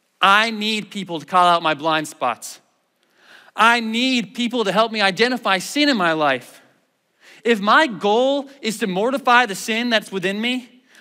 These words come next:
I need all the help I can get. So when we have friends who admonish us, not for their own gain or advantage,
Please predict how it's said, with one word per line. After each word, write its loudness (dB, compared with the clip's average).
I 2
need 0
all 2
the 2
help 2
I 4
can -6
get. 2
So -2
when -2
we 0
have 2
friends -4
who -6
admonish -2
us, -6
not 2
for -2
their 0
own -2
gain 0
or -6
advantage, -6